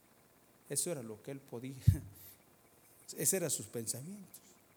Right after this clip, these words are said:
Y el Señor le dice: "No, el que es nacido de la carne, carne es.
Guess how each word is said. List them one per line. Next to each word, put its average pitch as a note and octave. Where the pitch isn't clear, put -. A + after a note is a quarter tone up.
Y C3
el C3
Señor C3
le A2+
dice: A2+
"No, F3+
el A#2+
que E3+
es C#3+
nacido C#3
de C3
la A2+
carne, C#3
carne C3+
es. -